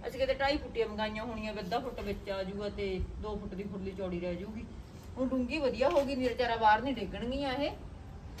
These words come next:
ਉੱਥੋਂ ਤੱਕ ਹੋਊਗੀ ਜੀ ਖੁਰਲੀ। ਮੱਝਾਂ ਆਪਣੀਆਂ ਆ ਜਾਣਗੀਆਂ। ਉਹ ਅੱਗੇ ਉਹਨਾਂ ਨੇ ਜਗ੍ਹਾ ਛੱਡਤੀ ਕਿਉਂਕਿ ਆਪਣੇ ਨਾ ਤਾਜ਼ੇ ਪਾਣੀ ਨਾਲ ਕਨੈਕਸ਼ਨ ਦਿੱਤਾ ਹੋਇਆ ਸੀ ਤੇ ਪਤਨਾਲਾ ਵੀ, ਉੱਥੇ ਪਤਨਾਲਾ ਤਾਂ ਆਪਣੇ ਇੱਧਰ ਵੀ ਆ ਗਿਆ ਤੇ ਉੱਥੇ ਵੀ ਪਤਨਾਲਾ ਇਹਨਾਂ ਨੇ ਫਿਰ ਉਹ ਛੱਡਤਾ ਇੰਨੀ ਕੁ ਜਗ੍ਹਾ।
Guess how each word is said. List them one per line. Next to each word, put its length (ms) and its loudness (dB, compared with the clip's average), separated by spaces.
ਉੱਥੋਂ 220 -2
ਤੱਕ 200 0
ਹੋਊਗੀ 220 0
ਜੀ 160 -6
ਖੁਰਲੀ। 240 -4
ਮੱਝਾਂ 300 -2
ਆਪਣੀਆਂ 340 -6
ਆ 120 -2
ਜਾਣਗੀਆਂ। 420 0
ਉਹ 140 4
ਅੱਗੇ 220 2
ਉਹਨਾਂ 160 4
ਨੇ 120 0
ਜਗ੍ਹਾ 220 4
ਛੱਡਤੀ 360 0
ਕਿਉਂਕਿ 260 0
ਆਪਣੇ 260 -4
ਨਾ 160 -4
ਤਾਜ਼ੇ 280 4
ਪਾਣੀ 220 4
ਨਾਲ 120 0
ਕਨੈਕਸ਼ਨ 360 0
ਦਿੱਤਾ 240 -2
ਹੋਇਆ 240 2
ਸੀ 80 -6
ਤੇ 220 -2
ਪਤਨਾਲਾ 420 0
ਵੀ, 220 0
ਉੱਥੇ 240 2
ਪਤਨਾਲਾ 340 0
ਤਾਂ 120 -2
ਆਪਣੇ 160 -4
ਇੱਧਰ 240 -4
ਵੀ 120 0
ਆ 120 4
ਗਿਆ 180 4
ਤੇ 60 2
ਉੱਥੇ 240 0
ਵੀ 100 2
ਪਤਨਾਲਾ 460 -2
ਇਹਨਾਂ 160 -4
ਨੇ 80 -2
ਫਿਰ 120 -2
ਉਹ 120 0
ਛੱਡਤਾ 400 -4
ਇੰਨੀ 200 -6
ਕੁ 80 -8
ਜਗ੍ਹਾ। 280 -2